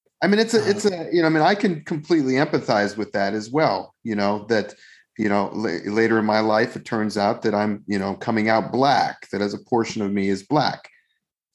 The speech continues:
Speaker 1: And I tell this to people and they're like, "But Jack, you're not black. You don't look black. You didn't go through the black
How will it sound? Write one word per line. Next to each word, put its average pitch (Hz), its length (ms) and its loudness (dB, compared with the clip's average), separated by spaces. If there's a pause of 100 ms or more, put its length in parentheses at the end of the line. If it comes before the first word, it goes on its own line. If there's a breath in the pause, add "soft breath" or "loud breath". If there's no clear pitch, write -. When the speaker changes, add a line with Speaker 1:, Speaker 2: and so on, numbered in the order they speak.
(120)
Speaker 1:
And 123 140 4
I 120 80 4
tell 156 260 2
this 139 160 2
to - 80 -2
people 113 320 -2
and 113 80 0
they're 117 60 -2
like, 120 240 -4
"But 190 160 -4
Jack, 190 340 0
you're 185 240 0
not 104 280 -2
black. 98 340 -2
You 190 140 -2
don't 139 180 2
look 107 260 -6
black. 117 320 0
You 175 120 -4
didn't 180 160 0
go 139 140 0
through 123 240 -8
the 104 100 -8
black 110 320 0